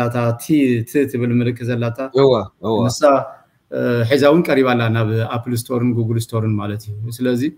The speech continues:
Speaker 1: እ፣ እቲ ሓደ እውን ዝገለጽካዮ ኣንቶ ምስቲ ህሉ ኩነታት ዝከረኒ ሓደ ሓደ ፖለቲከኛታት ናይ ኢትዮጵያ ክዛረቡ ከለዉ ሲ፣ እ፣ ምስኻ እውን ከም ትፈልጦ እንታይ ኢሎም ነይሮም?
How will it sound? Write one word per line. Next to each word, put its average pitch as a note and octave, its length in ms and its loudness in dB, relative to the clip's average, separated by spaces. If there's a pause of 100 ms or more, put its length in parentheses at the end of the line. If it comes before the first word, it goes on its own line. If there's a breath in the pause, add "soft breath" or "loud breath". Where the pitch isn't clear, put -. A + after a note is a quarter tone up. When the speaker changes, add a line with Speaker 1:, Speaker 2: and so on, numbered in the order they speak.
(680)
Speaker 1:
እ፣ B2+ 120 -4 (1200)
እቲ - 120 -8
ሓደ D#3+ 200 0
እውን D3 200 4
ዝገለጽካዮ C#3 520 -2 (160)
ኣንቶ A#2+ 240 -4 (440)
ምስቲ A#2+ 260 -4
ህሉ C#3+ 220 0
ኩነታት D3 380 0 (680)
ዝከረኒ C#3+ 560 4
ሓደ C3 200 -2
ሓደ C3+ 180 -2 (100)
ፖለቲከኛታት B2+ 680 -2
ናይ B2 120 -2
ኢትዮጵያ B2+ 300 -6
ክዛረቡ B2+ 340 -4
ከለዉ C3 220 -2
ሲ፣ C#3 120 -8 (760)
እ፣ A#2+ 100 -8 (220)
ምስኻ B2 240 -2 (340)
እውን B2 200 -2
ከም A#2+ 160 -2
ትፈልጦ A#2+ 260 -4 (440)
እንታይ C#3+ 160 -2
ኢሎም D#3 160 2
ነይሮም? D3 220 0